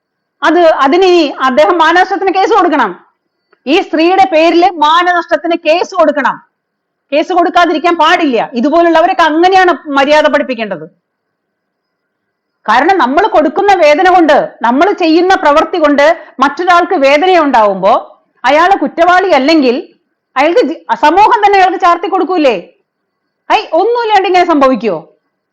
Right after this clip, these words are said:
എന്ന് ചോദിച്ചാൽ എങ്ങനെ നമുക്ക് തടിയൂരി പോരാൻ പറ്റും?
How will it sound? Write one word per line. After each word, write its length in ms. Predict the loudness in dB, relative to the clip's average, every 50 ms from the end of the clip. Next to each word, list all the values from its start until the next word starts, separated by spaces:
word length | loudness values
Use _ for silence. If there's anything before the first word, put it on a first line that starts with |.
| _ _ _ _ _ _ _ _ -2
എന്ന് 160 | -2 -2 0
ചോദിച്ചാൽ 520 | 0 0 0 0 0 0 0 0 0 0 -2
എങ്ങനെ 360 | -2 0 2 2 2 2 2
നമുക്ക് 220 | 2 0 0 0 0
തടിയൂരി 380 | 0 0 0 0 0 -2 -2
പോരാൻ 320 | -2 -2 0 0 0 0 0
പറ്റും? 340 | -2 -6 -8 -12 -14 -16